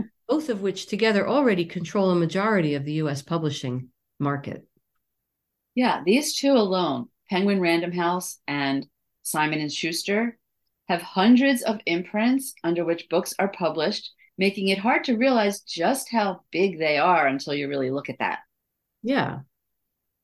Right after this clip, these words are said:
Speaker 1: And Penguin Random House is so much bigger than the other publishers out there, even the big ones,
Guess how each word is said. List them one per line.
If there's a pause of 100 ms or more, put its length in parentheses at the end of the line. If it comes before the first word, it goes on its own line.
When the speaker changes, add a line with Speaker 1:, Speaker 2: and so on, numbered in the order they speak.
(120)
Speaker 1:
And
Penguin
Random
House
is
so
much
bigger
than
the
other
publishers
out
there,
even
the
big
ones,